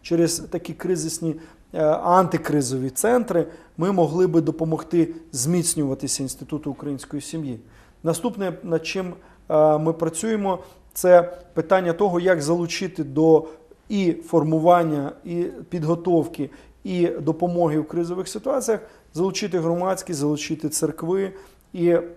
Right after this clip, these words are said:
найближчим часом, я сподіваюся, буде проголосований мій закон, де, е, ми дозволяємо, державно, держава дозволить відкривати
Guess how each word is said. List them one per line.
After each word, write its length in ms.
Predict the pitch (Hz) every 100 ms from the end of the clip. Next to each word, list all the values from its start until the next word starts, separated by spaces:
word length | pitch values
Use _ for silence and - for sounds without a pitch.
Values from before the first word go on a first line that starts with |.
| - _ _ _ _ _ 156
найближчим 500 | 143 143 160 - 143
часом, 380 | 170 165 147
я 80 | 139
сподіваюся, 580 | 131 147 143 147 139 143
буде 260 | 135 135 127 - -
проголосований 640 | - 135 151 151 165 170 175
мій 140 | 180
закон, 440 | 170 185 214 - 107 - - -
де, 360 | 131 170 165 165 - -
е, 400 | 151 147 147 147 160 - 160
ми 520 | 147 160 175 180 185 -
дозволяємо, 960 | 143 131 147 165 175 170 170 160 156 151
державно, 800 | 143 131 147 170 160 151 156
держава 380 | 143 143 175 156
дозволить 540 | 135 151 135 170 160 131
відкривати 640 | 143 151 156 165 160